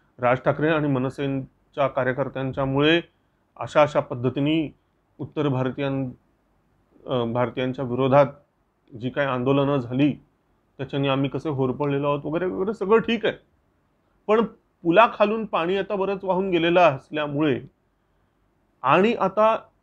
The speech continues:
राज ठाकरे पुन्हा एकदा हिंदुत्वाच्या दिशेला येत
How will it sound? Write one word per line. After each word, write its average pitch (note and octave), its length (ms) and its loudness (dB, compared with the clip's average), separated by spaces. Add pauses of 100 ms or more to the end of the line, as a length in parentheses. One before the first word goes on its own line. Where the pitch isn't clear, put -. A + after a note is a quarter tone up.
(1160)
राज C#3 220 6
ठाकरे F#3 300 0
पुन्हा D#3 560 -2
एकदा F#3 260 4
हिंदुत्वाच्या E3 580 -2
दिशेला E3 420 -4
येत D3+ 260 -4